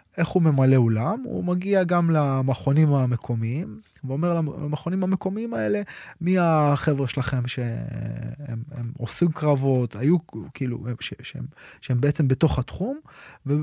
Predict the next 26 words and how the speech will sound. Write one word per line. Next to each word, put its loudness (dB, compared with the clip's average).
ובואו 2
תתחילו 0
לעשות 0
קרבות, 0
אה, 6
ביניכם", 0
ובדרך 0
כלל 4
הקרבות 0
האלה 2
הם 4
קרבות 0
שהרמה 2
שלהם, 4
אם 4
הקרבות 2
ה-, 4
ה-, -6
של -6
החבר'ה -2
שנמצאים 0
על 2
הפיירול 4
זה 2
ליגה 6
לאומית, 4